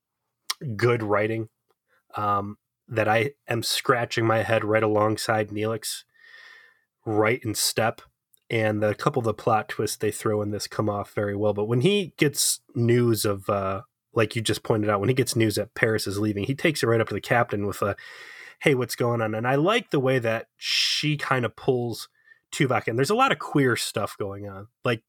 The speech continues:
just weird protocols being followed and them kind of violating the rhythm of the show as we've come to know. And at first I,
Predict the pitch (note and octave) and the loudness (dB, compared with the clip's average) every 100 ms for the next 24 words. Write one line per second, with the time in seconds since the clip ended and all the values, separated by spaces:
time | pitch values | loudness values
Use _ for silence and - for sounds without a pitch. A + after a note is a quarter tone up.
0 | _ _ _ _ - G#2+ B2 G#2+ A2 B2+ | _ _ _ _ -12 -4 -4 -4 0 4
1 | C3+ A#2+ - B2 A#2 - A#2+ A2+ A2 G#2 | 4 2 0 2 2 -2 0 2 2 0
2 | - A2+ A2 G2+ - A2+ G#2+ A2 G#2+ G#2 | -4 -4 -2 -4 -2 2 2 2 -2 -2
3 | A2 A2 - - A#2+ G#2 G#2 A2+ A2+ A2+ | -2 -4 -4 -2 -2 -2 2 2 4 2
4 | A2+ A2 G#2+ G2+ - - - - - A#2 | -2 -2 -4 -6 -12 -20 -20 -20 -8 -4
5 | G#2+ A#2+ A2+ A2 G#2+ G2+ - A2+ G#2 G2 | 0 2 2 0 0 -2 -2 0 -2 -2
6 | G#2 - A2+ G#2 G2+ G2+ G#2 - - F3 | -6 -6 -8 -8 -8 -8 -8 -8 0 2
7 | D#3+ C#3+ B2+ | 2 2 0